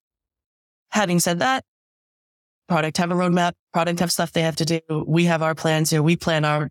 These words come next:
campaign months in advance. So if something comes up, it can be a bit difficult for us to just hard left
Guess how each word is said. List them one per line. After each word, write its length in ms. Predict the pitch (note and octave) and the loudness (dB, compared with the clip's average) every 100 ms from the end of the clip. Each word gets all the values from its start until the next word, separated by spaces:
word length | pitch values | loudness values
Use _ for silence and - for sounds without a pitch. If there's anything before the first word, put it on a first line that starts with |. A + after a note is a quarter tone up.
| - | -6
campaign 400 | - D#3 E3 D3+ D3 | -4 -2 0 0 0
months 320 | D3 D#3 - | 0 0 0
in 120 | D#3+ | 0
advance. 420 | D3+ D3+ D3+ - | 0 0 0 0
So 160 | - D3 | 0 0
if 80 | D3 | 0
something 320 | E3+ E3+ D#3+ | -2 -2 0
comes 240 | D3+ D3+ | 0 0
up, 180 | D#3 D3+ D3+ | 0 -2 -6
it 140 | - | -4
can 240 | F3 D#3+ | 0 2
be 160 | D3+ D3+ | 4 2
a 40 | |
bit 200 | D3 C#3+ | 0 -4
difficult 420 | D#3+ D3 - C#3+ - | -2 -4 -4 -6 -2
for 120 | - | -2
us 180 | D3 - | -2 -4
to 120 | D3+ | -2
just 380 | D3+ C#3+ - - _ _ _ _ _ _ _ _ | 0 0 -2 -10 _ _ _ _ _ _ _ _
hard 280 | - D#3+ D#3 | -2 -2 0
left 380 | D3 D3+ - | -2 -4 -8